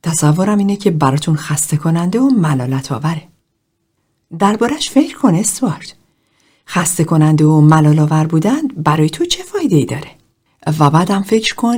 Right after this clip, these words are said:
چرا هیچ وقت نشده که با شنوندگانت همدلی داشته باشی؟ استوارت مدت زمان زیادی را در طول هفته به این موارد فکر کرد و بعد گزارش داد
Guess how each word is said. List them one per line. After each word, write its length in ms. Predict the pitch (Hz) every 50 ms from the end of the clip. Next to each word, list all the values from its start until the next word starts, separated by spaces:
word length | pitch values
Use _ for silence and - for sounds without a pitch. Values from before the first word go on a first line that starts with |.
| 240 - _ _
چرا 200 | - - 339 370
هیچ 340 | 381 330 - 370 359 - -
وقت 180 | 349 311 - 311
نشده 420 | 311 311 - - 294 233 185 165
که 120 | 160 151 139
با 100 | 139 143
شنوندگانت 960 | - - - 147 143 139 135 139 139 135 135 135 135 135 135 135 131 135 - -
همدلی 560 | - - 143 135 131 135 131 143 135 135 131
داشته 360 | - 135 131 - - - 139
باشی؟ 360 | 127 127 127 - - - - - _ _ _ _ _ _ _ _ _ _ _ _
استوارت 580 | 165 151 - - 170 160 170 175 175 175 175 -
مدت 380 | 175 185 190 180 185 190 208 202
زمان 420 | - 214 226 269 311 311 311 247
زیادی 600 | 190 156 160 156 165 190 226 269 294 208 180 156
را 140 | 127 127 127
در 180 | 135 143 147
طول 220 | 147 - - 320 302
هفته 580 | 254 190 160 135 147 - - 143 139 135 135
به 120 | 135 135 151
این 280 | 156 - 277 302 269
موارد 500 | 220 160 135 135 135 123 123 123 123 123
فکر 460 | 127 - - - 170 175 175 175 - -
کرد 380 | - - - - - - - - _ _ _ _ _ _ _ _ _ _ _ _ _ _ - 143 139
و 100 | 160 165
بعد 320 | 165 233 254 254 254 -
گزارش 500 | - 156 143 135 135 127 135 165 175 -
داد 400 | - - 143 135 135 - - -